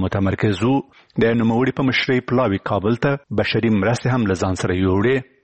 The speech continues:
مصدیکوف د سپتمبر په درویشتمه د طالبانو د رئیس الوزرا له مرستیال ملا عبدالغني برادر او همداراز د طالبانو د بهرنیو چارو له سرپرست وزیر امیر خان موتقي سره وکتل. د راپور له مخې د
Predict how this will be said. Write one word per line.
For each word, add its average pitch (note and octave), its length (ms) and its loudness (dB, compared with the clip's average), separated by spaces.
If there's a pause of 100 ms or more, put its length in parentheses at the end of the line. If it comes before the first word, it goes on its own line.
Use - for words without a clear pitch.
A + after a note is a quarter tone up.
(380)
مصدیکوف C3 560 -2 (220)
د B2+ 160 2
سپتمبر B2 480 -2
په B2 120 -2
درویشتمه A#2 520 0
د C3+ 160 0
طالبانو B2+ 460 0 (120)
د B2 160 2
رئیس A#2 320 0
الوزرا G#2 580 0 (100)
له C3+ 120 0
مرستیال B2 500 0
ملا G#2+ 260 2
عبدالغني G2 540 0
برادر G#2 360 0
او B2 100 2
همداراز A2 440 0
د A2 160 0
طالبانو A2 420 -2
د A2 100 -2
بهرنیو A2+ 360 0 (100)
چارو G#2 360 0
له A#2 140 2
سرپرست A2+ 520 -4
وزیر C#3 240 0
امیر C#3 220 0
خان C3 220 0
موتقي B2 340 -2
سره G2 240 -2
وکتل. C3+ 360 0 (640)
د B2 160 2
راپور A2+ 320 0
له A2+ 80 2
مخې - 560 -4
د A#2 160 0